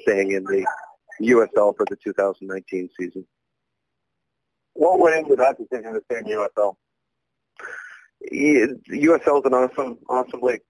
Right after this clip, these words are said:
Speaker 1: and they've done a wonderful job growing a world-class second division league. Um,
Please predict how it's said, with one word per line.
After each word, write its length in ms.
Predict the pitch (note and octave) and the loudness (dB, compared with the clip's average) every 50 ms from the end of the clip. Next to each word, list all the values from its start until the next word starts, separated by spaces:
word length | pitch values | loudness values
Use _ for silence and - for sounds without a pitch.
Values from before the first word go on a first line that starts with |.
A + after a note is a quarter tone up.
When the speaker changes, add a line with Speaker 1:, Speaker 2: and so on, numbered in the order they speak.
| _ _ _ _ | _ _ _ _
Speaker 1:
and 300 | - G#2+ G#2+ G#2+ G#2 G#2 | -8 -6 -6 -6 -4 -4
they've 140 | G#2 G#2 - - | -6 -6 -4 -4
done 160 | A2+ G#2+ G#2 | -4 -4 -4
a 120 | G#2+ G2+ | -6 -6
wonderful 400 | G2 G2+ A#2 A#2 A#2 A#2 - A2 | -4 -4 -4 -4 -4 -8 -10 -10
job 300 | G#2 G#2+ A2 G#2+ G#2+ - | -6 -4 -4 -4 -4 -6
growing 380 | - - A2+ A2 A2 G#2+ G#2+ G#2+ | -4 -4 -4 -2 -2 -4 -6 -6
a 220 | G#2+ G#2 G#2 G2 _ _ _ _ _ _ _ _ - | -6 -8 -8 -8 _ _ _ _ _ _ _ _ -6
world-class 680 | G#2 G#2+ A2+ A2+ A2+ - - - - G#2+ A2 A2 A2 - _ - | -2 2 2 2 2 0 -4 -8 -6 -6 -6 -6 -10 -12 _ -4
second 400 | - G#2+ - - A2+ G#2+ G#2+ G#2 | -4 -4 -2 -4 -6 -6 -6 -8
division 540 | G2 G2+ G2 G#2+ G#2+ G2+ - A2 A2 G#2 G#2 - | -8 -4 -2 -2 -2 -2 -2 -8 -10 -10 -10 -4
league. 240 | G2+ G#2+ A2 A#2 G#2+ _ _ _ _ _ _ _ _ _ - - | -2 0 0 -2 -4 _ _ _ _ _ _ _ _ _ -4 0
Um, 520 | - G#2+ G#2 G#2 G#2+ G#2+ G#2 G2+ G2 G2 | 0 2 2 2 0 0 -2 -6 -12 -20